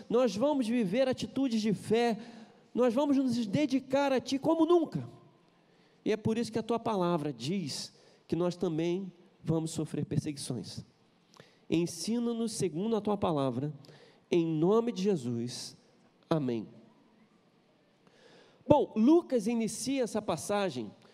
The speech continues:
falando sobre a primeira perseguição aos cristãos. Quem perseguiu aqui foi o, o rei chamado Tibério Cláudio César Augusto. Ele era conheci-, conhecido como César Cláudio.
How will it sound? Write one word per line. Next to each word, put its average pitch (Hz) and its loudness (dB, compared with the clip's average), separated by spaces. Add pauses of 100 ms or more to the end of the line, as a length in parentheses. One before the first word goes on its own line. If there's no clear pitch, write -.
falando 220 -2
sobre 226 -2
a - -2
primeira 233 0
perseguição 220 -2
aos 202 -2
cristãos. 147 -6 (600)
Quem 311 2
perseguiu 226 0
aqui 202 0
foi 226 0
o, 208 -2
o 190 -2
rei 202 0 (180)
chamado 185 0 (220)
Tibério 240 0
Cláudio 226 0
César 214 0
Augusto. 185 -2 (1080)
Ele 170 2
era 202 0
conheci-, 202 -4
conhecido 208 -2
como 202 -4
César 202 -4
Cláudio. 190 -2